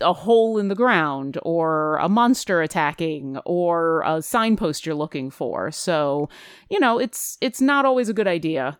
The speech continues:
to, to go too fast. Now, you do know,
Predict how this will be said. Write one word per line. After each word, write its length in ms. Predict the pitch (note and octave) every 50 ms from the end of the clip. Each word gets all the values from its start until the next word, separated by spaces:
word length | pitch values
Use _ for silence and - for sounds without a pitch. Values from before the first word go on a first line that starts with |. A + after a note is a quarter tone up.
| _ -
to, 240 | - F3 D3+ C#3+ C#3
to 120 | - - D#3
go 140 | E3+ D#3+ D3+ - -
too 180 | - - F4+ F4
fast. 480 | - - D3 - - F#3 - - - - _ - _ _ _ -
Now, 520 | F#3+ G3+ G3 F#3+ F#3 F3+ F3+ F3+ E3+ E3+ - _
you 160 | - F#3 G3
do 260 | E3+ E3 - C#4 D4 D4
know, 560 | C#4 C#4 B3+ B3 B3 A#3+ A#3+ A#3+ A#3+ A#3+